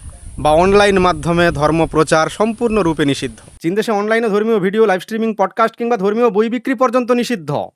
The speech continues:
কোরআন কিংবা বাইবেলের মতো বইগুলো যদি ডিজিটাল মাধ্যমে কোনোভাবে কেউ শেয়ার করে, তাহলে তার শাস্তির ব্যবস্থা আছে। নাম্বার ফোর, ধর্মগ্রন্থগুলোর পুনর্লিখন পরিকল্পনা। আমরা যেখানে ধরে নিয়ে বসে আছি যে ধর্মগ্রন্থ আজ থেকে হাজার বছর আগে যা লেখা হয়েছিল, তা একেবারে উৎকৃষ্ট,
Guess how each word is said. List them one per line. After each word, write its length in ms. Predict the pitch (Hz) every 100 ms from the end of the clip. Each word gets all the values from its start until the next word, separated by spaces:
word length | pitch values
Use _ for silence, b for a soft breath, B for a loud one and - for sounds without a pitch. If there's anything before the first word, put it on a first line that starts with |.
| _ -
কোরআন 300 | 156 208 214
কিংবা 300 | 226 226 220
বাইবেলের 400 | 185 196 233 240
মতো 200 | 226 220
বইগুলো 380 | 202 220 240
যদি 220 | 233 226 220
ডিজিটাল 420 | 214 247 285 277
মাধ্যমে 360 | 240 185 214
কোনোভাবে 460 | 214 226 214 175 107 _ _ -
কেউ 260 | 240 214 123
শেয়ার 300 | - 220 214
করে, 280 | 180 117 - _ _ -
তাহলে 200 | 160 165
তার 100 | 156
শাস্তির 300 | - 151 147
ব্যবস্থা 320 | 120 107 -
আছে। 240 | - - _ _ - - - -
নাম্বার 240 | 185 240
ফোর, 200 | 208 240
ধর্মগ্রন্থগুলোর 960 | 190 208 254 240 277 240 254 240 220 139 -
পুনর্লিখন 800 | 190 214 190 190 - 196 196 185 170
পরিকল্পনা। 600 | 151 143 127 120 104 - - -
আমরা 280 | 127 185
যেখানে 360 | 208 214 226 233
ধরে 200 | 185 202
নিয়ে 160 | 233 226
বসে 260 | 208 226
আছি 200 | 226 254
যে 100 | 240
ধর্মগ্রন্থ 520 | 196 196 214 220 226
আজ 200 | 233 185
থেকে 160 | - 214
হাজার 220 | 170 202
বছর 220 | 208 214
আগে 200 | 180 185
যা 80 | 208
লেখা 220 | 190 202
হয়েছিল, 340 | 208 226 240 247
তা 240 | 240 208
একেবারে 220 | 180 214
উৎকৃষ্ট, 480 | 202 - 190 156 -